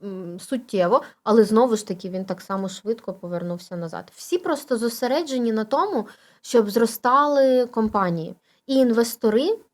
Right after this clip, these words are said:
і самі компанії. Вони хочуть, щоб в них вкладали, вон вс-, вони все для це, для цього роблять. І вони таким чином розвиваються за допомогою цих інвестиційних коштів. Тобто тут просто з усіх сторін всі зосереджені на тому, щоб ринок ріс.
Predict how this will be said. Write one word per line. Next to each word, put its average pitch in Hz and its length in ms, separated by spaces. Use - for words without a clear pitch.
і 233 100
самі 247 340
компанії. 202 720
Вони 214 200
хочуть, 269 360
щоб 220 180
в 214 80
них 277 180
вкладали, 208 500
вон 185 140
вс-, 190 280
вони 214 180
все 247 300
для 208 160
це, 196 320
для 196 160
цього 214 300
роблять. 180 360
І 240 100
вони 226 260
таким 240 300
чином 196 340
розвиваються 185 640
за 180 100
допомогою 196 580
цих 214 240
інвестиційних 196 720
коштів. - 360
Тобто 240 240
тут 302 180
просто 254 280
з 220 80
усіх 269 300
сторін 277 420
всі - 300
зосереджені 220 720
на 202 120
тому, 320 260
щоб 202 240
ринок 220 360
ріс. 190 280